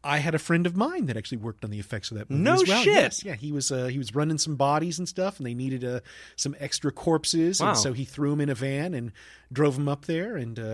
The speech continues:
Speaker 2: That's
Speaker 1: helped
Speaker 2: awesome.
Speaker 1: set 'em up and everything.
Speaker 2: Well, shout out to our friends who we're
Speaker 1: Yes.
Speaker 2: not naming their names.
Speaker 1: No, we're not.
Speaker 2: <laughs>
Speaker 1: But you
Speaker 2: Um,
Speaker 1: know who you are.
Speaker 2: You know who you are.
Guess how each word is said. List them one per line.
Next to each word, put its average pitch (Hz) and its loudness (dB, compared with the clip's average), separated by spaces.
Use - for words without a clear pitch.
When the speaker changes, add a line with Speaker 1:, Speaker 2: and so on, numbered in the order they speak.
Speaker 2:
That's 165 -4
Speaker 1:
helped - -
Speaker 2:
awesome. 156 4
Speaker 1:
set 156 2
'em 151 0
up 180 -4
and 123 -8
everything. 104 -10
Speaker 2:
Well, 117 -2
shout 165 6
out 156 4
to 160 2
our 139 6
friends 110 2
who 110 -2
we're 101 2
Speaker 1:
Yes. 107 2
Speaker 2:
not 110 2
naming 113 -2
their 107 -2
names. 113 -4
Speaker 1:
No, 139 0
we're 156 -4
not. 196 0
Speaker 2:
<laughs> - -2
Speaker 1:
But 113 4
you 160 2
Speaker 2:
Um, 147 4
Speaker 1:
know 143 4
who 123 -2
you 110 -4
are. 90 -4
Speaker 2:
You 110 0
know 107 2
who 107 -2
you 131 0
are. 117 4